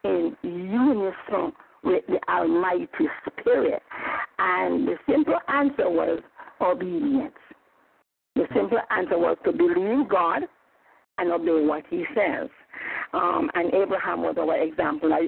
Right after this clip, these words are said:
I use Abraham as our example. We say Abraham believed God, and it was counted unto him for righteousness. So all the lessons here about God's characteristics, um, they're coming from the standpoint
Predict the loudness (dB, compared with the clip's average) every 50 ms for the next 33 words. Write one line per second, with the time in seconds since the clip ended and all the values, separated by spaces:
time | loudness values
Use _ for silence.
0 | -2 0 0 0 2 2 0 0 0 0 0 2 2 0 -2 -2 -2 -2 0 0
1 | 0 -2 -2 -2 -4 -4 -4 -4 -4 -2 -2 -2 -2 0 0 -2 0 2 0 0
2 | 0 -2 -2 -2 -2 -2 -2 -2 -2 0 2 2 4 2 2 0 -2 -2 -2 0
3 | -2 -2 -4 -6 -10 -16 -16 -16 -8 -4 -2 0 0 0 2 2 0 0 0 -4
4 | -4 -2 -2 -2 0 2 2 2 2 0 -2 -4 -2 0 0 0 0 0 -4 -12
5 | -20 _ _ -2 0 2 4 4 4 4 2 2 0 0 -2 -4 -4 -2 -4 -4
6 | -4 -4 -6 -8 -12 -14 -14 -14 -14 -6 0 2 4 4 4 2 0 -4 -8 -8
7 | _ _ 4 4 4 4 4 4 2 2 2 0 0 0 0 0 0 2 4 4
8 | 4 4 4 2 2 2 2 0 -2 -2 -2 -2 -2 -4 -2 0 2 2 2 0
9 | -2 -2 _ 0 2 4 2 2 0 0 0 2 2 2 0 -2 -2 -2 -2 -4
10 | -2 -2 -2 0 0 2 2 2 2 0 -4 -6 0 2 2 2 2 0 -2 0
11 | 2 2 0 0 0 -2 0 0 -2 -2 -2 -2 0 2 2 0 0 0 0 0
12 | 0 0 -2